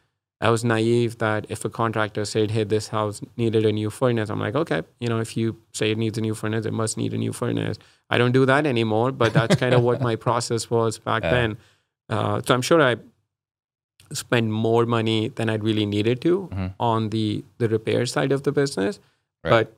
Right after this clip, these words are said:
Speaker 1: but it's all right. It still worked out. Um, but then meeting the right people was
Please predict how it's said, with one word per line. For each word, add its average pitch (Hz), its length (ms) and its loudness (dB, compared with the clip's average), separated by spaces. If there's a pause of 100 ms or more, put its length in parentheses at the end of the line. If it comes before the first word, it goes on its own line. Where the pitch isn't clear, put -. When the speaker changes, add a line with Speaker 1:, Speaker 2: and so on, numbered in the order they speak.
(140)
Speaker 1:
but - 100 -2
it's 135 120 -2
all 160 60 6
right. 113 160 2
It 120 80 -4
still 139 260 0
worked 117 280 0
out. 113 340 0 (160)
Um, 104 540 -4 (420)
but 139 100 2
then 135 280 2 (1160)
meeting 131 280 4
the 120 120 2
right 110 140 -2 (100)
people 113 440 0 (140)
was 117 180 -4